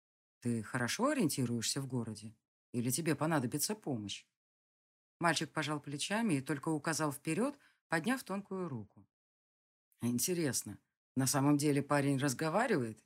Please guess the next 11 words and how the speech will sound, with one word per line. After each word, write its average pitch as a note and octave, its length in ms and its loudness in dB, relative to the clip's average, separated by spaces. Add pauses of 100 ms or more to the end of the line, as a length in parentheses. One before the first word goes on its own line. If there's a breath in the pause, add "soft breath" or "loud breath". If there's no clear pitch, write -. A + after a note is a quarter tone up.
или B2+ 300 -2
действительно A#2+ 760 0 (240)
нем, B2 260 2
как B2+ 220 -8
рыба?" A#2+ 360 -6 (600)
подумал C#3+ 440 2
Торн, B3+ 400 2 (220 soft breath)
шагая F3 380 2
за C#3+ 100 -2
спиной E3+ 340 -2
канцлера, A#2 600 -2